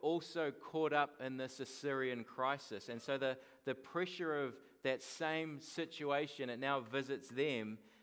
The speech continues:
and it now tests their philosophy of life. And there's something characteristic of them. And so I think this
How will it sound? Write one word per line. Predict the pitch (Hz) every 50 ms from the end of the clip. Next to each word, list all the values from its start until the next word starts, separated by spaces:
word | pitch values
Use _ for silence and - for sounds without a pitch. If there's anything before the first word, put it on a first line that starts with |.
| - -
and | - 131 135
it | 135 127
now | 131 139 143 143 147 - - - - -
tests | 165 160 147 - - - - 123 117
their | 117 139 160 175 160
philosophy | 165 - - 131 123 117 113 - - 117 - - 120 110
of | 107 101 92 98
life. | 104 101 98 95 95 - -
And | 113 113
there's | 117 113 -
something | - 156 160 - 147 151 143 139 - -
characteristic | 151 139 139 123 120 131 131 131 131 135 - - 127 - 127
of | 117 107 104
them. | 127 143 151 135 110 104 101 - - - - - - - - - -
And | 131 127
so | - 147 143 156
I | 180
think | 180 - 220 190 147 151
this | 160 156 - - -